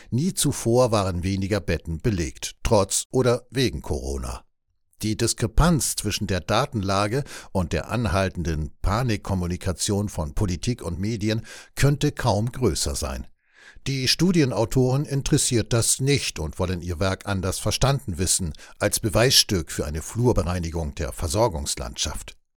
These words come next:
Kliniken, die aus allen Nähten platzen. Schwerstkranke, die sich vor Intensivstationen stauen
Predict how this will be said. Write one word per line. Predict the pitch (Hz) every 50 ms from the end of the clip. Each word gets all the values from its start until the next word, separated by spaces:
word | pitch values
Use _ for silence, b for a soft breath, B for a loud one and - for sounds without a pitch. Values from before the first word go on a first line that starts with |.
| _ _ _ _ _ _ _ _ _ _ _ _ _ _ _ _ _ _ _ _ _ _ _ _ _ _ _ _ -
Kliniken, | - - - 143 147 147 147 143 139 - 151 151 151
die | 123 127 -
aus | - 87 - - -
allen | - 101 95 95 107 110 98
Nähten | 90 85 78 - - 73 -
platzen. | - 76 67 62 - - - 78 71 64 - _ _ _ _ _ _ _ _ _ _ b b
Schwerstkranke, | b - - 123 123 135 139 - - - - - - 110 104 110 110 - - 95 82
die | 78 78
sich | 71 - 76 73 -
vor | - 90 -
Intensivstationen | 82 82 - 104 92 82 - - 104 113 - - - - 90 - - - 95 87 87 82 80 85
stauen | - - - - 104 110 107 104 95